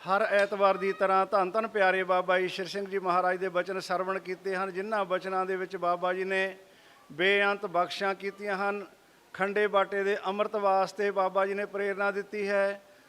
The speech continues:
ਅਤੇ ਮਾਘ ਦੇ ਮਹੀਨੇ ਵਿੱਚ ਜੋ ਸਤਿਗੁਰਾਂ ਦਾ ਬਚਨ ਹੈ, "ਮਾਘ ਮੱਜਨ ਸੰਗ ਸਾਧੂਆਂ, ਧੂੜੀ ਕਰ ਇਸ਼ਨਾਨ, ਹਰਿ ਕਾ ਨਾਮ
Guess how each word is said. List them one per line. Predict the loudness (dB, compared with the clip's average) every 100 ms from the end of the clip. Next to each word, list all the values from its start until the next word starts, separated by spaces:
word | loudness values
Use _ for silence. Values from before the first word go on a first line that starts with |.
| -6 -2
ਅਤੇ | 0 0
ਮਾਘ | 2 4 4
ਦੇ | 2 -2
ਮਹੀਨੇ | -2 -4 -4 -4
ਵਿੱਚ | -4 -4 -4 -4 -2
ਜੋ | -4
ਸਤਿਗੁਰਾਂ | -2 -4 -2 -2 0
ਦਾ | 0
ਬਚਨ | 0 -2 -2 -4
ਹੈ, | 0 2 2
"ਮਾਘ | 2 2 2 2
ਮੱਜਨ | -2 -4 -2 -6
ਸੰਗ | -4 -4 -4
ਸਾਧੂਆਂ, | -2 -2 0 -2 -2 -2
ਧੂੜੀ | -4 -2 0 0
ਕਰ | 0 -2 -2
ਇਸ਼ਨਾਨ, | -6 -4 0 2 4 2 -2 -12 -20 -20 -20 -20 -20
ਹਰਿ | -4 2 2
ਕਾ | 6 8 8
ਨਾਮ | 6 2